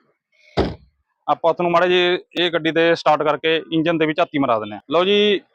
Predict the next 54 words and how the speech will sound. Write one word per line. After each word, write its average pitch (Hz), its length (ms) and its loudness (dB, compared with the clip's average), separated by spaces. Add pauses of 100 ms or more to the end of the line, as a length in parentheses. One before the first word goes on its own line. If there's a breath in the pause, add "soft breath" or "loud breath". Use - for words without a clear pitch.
(540)
ਇੰਜਨ 180 360 0
ਤੇ 190 140 0
ਆਪਾਂ 180 540 2
ਤੁਹਾਡੀ 160 280 -4
ਹੁਣ 160 200 0
ਨਿਗਾਹ 151 220 2
ਮਰਾ 139 200 4
ਦਿੰਦੇ 131 200 0
ਹਾਂ। 165 80 0
ਲਓ - 760 -8
ਜੀ, 175 60 2
ਪਹਿਲਾਂ 180 200 2
ਮਾਰ 175 220 4
ਲਓ 185 120 4
ਗੋਡਿਆਂ 156 260 2
ਤੇ 147 60 2
ਨਿਗਾਹ। 123 260 2 (560)
ਵੈਸੇ 156 240 2
ਇਹਨੂੰ 202 180 2
ਰਸਟਡ 175 280 -2
ਦੀ 180 80 0
ਪ੍ਰੋਬਲਮ 180 320 4
ਆਉਂਦੀ 160 220 2
ਆ, 180 160 2 (400)
ਪਰ 160 100 2
ਇਹ 185 220 2
ਗੱਡੀ 170 180 0
ਤੇ 170 80 0
ਕੋਈ 202 200 2
ਰਸਟਡ 170 280 0
ਨਹੀਂ 139 100 0
ਹੈਗੀ। 135 200 0 (420)
ਫਰੰਟ 170 220 2
ਫਰੰਟ 185 240 0
ਗੱਡੀ 180 220 0
ਦਾ 185 140 6
ਲਗਭਗ 175 480 4
ਸ਼ੀਲਡ 160 300 -2
ਆ, 175 60 6
ਇੱਕ 175 120 0
ਫੈਂਡਰ 165 280 0
ਖੁੱਲ੍ਹਾ 180 240 2
ਹੈ, 156 140 4
ਬੋਨਟ 165 240 0
ਬੂਨਟ 170 180 -2
ਵਗੈਰਾ 170 300 4 (640)
ਸ਼ੀਲਡ 143 260 0
ਆ। 120 120 2 (680)
ਇੰਜਨ 165 220 2
ਤੇ 190 120 0
ਮਾਰ 180 200 6
ਲਓ 170 100 4
ਨਿਗਾਹ 156 200 4
ਜੀ, 147 120 2